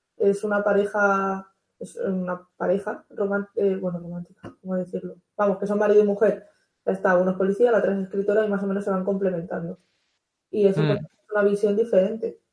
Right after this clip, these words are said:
Speaker 1: en la novela negra.
Speaker 2: Sí, eh, básicamente es eso, ¿no? Que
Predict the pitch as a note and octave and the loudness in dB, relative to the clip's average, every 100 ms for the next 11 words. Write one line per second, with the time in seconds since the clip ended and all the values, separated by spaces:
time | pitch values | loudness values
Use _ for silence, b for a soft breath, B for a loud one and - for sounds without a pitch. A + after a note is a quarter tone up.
0 | _ - G3 F#3 F3+ F3 F3 F3+ F3 F3 | _ -6 -4 0 0 -2 -2 -4 -6 -8
1 | F3+ - _ _ _ - B B B _ | -10 -18 _ _ _ -20 B B B _
2 | - C3+ E3 D3 C3 F3+ A#2+ A2+ B2 C3+ | -14 0 4 6 8 8 6 2 0 0
3 | C#3 B2 A#2+ A#2 C#3+ C#3+ F#3+ - A#2 | 0 -2 -2 -2 -2 -2 0 2 2